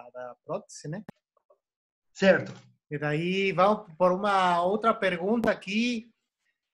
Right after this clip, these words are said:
Speaker 1: do Bruno Nasser. Ele escreveu assim: Parabéns pela palestra, professor. É um tema
Speaker 2: Obrigado.
Speaker 1: muito interessante. O senhor comentou que participou de diversas feiras.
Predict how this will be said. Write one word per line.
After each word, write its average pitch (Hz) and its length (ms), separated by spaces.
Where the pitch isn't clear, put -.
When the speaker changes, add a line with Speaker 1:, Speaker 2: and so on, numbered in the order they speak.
Speaker 1:
do 156 280
Bruno 202 380
Nasser. 196 500
Ele 196 220
escreveu 180 540
assim: 190 440
Parabéns 226 1040
pela 165 680
palestra, 185 480
professor. 160 500
É 180 140
um 214 100
tema 226 200
Speaker 2:
Obrigado. 220 120
Speaker 1:
muito 233 180
interessante. 220 760
O 160 80
senhor 196 340
comentou 220 460
que 220 100
participou 196 1000
de 175 80
diversas 196 560
feiras. 202 880